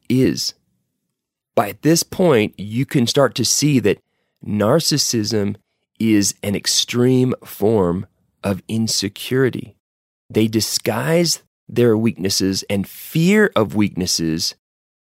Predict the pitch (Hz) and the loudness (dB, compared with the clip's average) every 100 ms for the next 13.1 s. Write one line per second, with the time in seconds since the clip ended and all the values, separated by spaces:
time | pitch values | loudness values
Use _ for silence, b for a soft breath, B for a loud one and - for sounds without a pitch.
0 | _ _ _ - 110 113 110 - 120 131 | _ _ _ -4 0 2 0 0 0 0
1 | 135 123 110 110 - 107 107 98 - 82 | 0 -2 -2 -2 -4 -6 -6 -2 -2 0
2 | 73 - - _ _ _ _ _ _ - | -2 -6 -20 _ _ _ _ _ _ -4
3 | 113 117 117 104 113 110 - 160 185 139 | 2 4 2 2 -2 -4 0 0 2 0
4 | 123 113 107 101 101 - 95 - 95 - | 0 0 0 -2 -4 -4 -4 -4 -4 -2
5 | 85 87 - _ _ _ _ _ _ 107 | -2 -4 -6 _ _ _ _ _ _ 0
6 | 107 - - _ _ 104 107 101 107 135 | 0 -2 -18 _ _ -2 0 2 4 4
7 | 117 82 65 - _ 101 98 107 104 - | 4 2 -2 -12 _ -2 0 0 0 0
8 | 104 101 95 - _ - - 120 - 123 | 0 0 -2 -10 _ -6 -6 -6 -2 2
9 | 113 92 - - 80 92 87 95 - - | 2 2 -2 0 0 2 -2 -4 -8 -8
10 | - _ _ _ _ _ _ _ _ _ | -14 _ _ _ _ _ _ _ _ _
11 | _ _ - 143 160 185 175 170 - _ | _ _ 2 2 4 2 4 2 -4 _
12 | 113 107 110 131 117 110 - 110 110 82 | 0 4 4 4 2 -2 0 -2 -2 -2
13 | - | -6